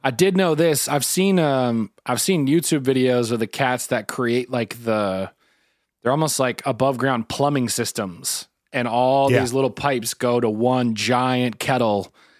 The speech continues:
Speaker 1: and it's just constantly getting stirred and just boiling and boiling and just getting the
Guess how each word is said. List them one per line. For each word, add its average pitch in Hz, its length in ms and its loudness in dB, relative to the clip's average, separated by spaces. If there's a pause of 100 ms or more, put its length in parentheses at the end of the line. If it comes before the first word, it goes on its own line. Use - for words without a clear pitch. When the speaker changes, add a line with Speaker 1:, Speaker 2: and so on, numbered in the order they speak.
(200)
Speaker 1:
and 117 140 -2
it's 110 160 -2
just - 240 -2
constantly 120 520 -2
getting 113 220 0
stirred 120 480 2
and 107 140 -2
just 107 240 -6
boiling 117 380 0
and 101 80 -2
boiling 110 340 0
and 104 220 0
just 98 180 -6
getting 110 300 0
the 95 260 -4